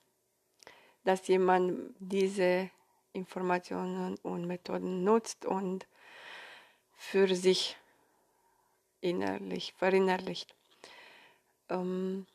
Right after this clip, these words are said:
das war auch meine Absicht, ein bisschen Fröhlichkeit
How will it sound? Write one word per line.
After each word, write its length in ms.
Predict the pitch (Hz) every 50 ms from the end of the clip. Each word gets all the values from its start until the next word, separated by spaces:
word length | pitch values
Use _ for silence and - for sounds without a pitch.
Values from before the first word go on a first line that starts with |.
| _ _ _
das 240 | - - 202 190 185
war 220 | 196 190 - -
auch 180 | 208 202 196 -
meine 260 | 202 202 196 196 -
Absicht, 640 | - 208 196 196 185 190 190 180 - - - - - - _ _ _ _ _ _ _ _ _ _ _ _ _ _ _ _ _ _ _ _ _ _ _ _ _ _
ein 160 | - 196 190
bisschen 720 | 196 202 190 - - - 202 202 208 214 214 220 214 214 208 - _ _ _ _ _ _ _ _ _ _ _ _ _ _ _ _ _ _ _ _ _ _ _
Fröhlichkeit 1160 | - - 208 208 208 202 202 208 202 - - - - 190 190 196 202 196 196 196 202 202 202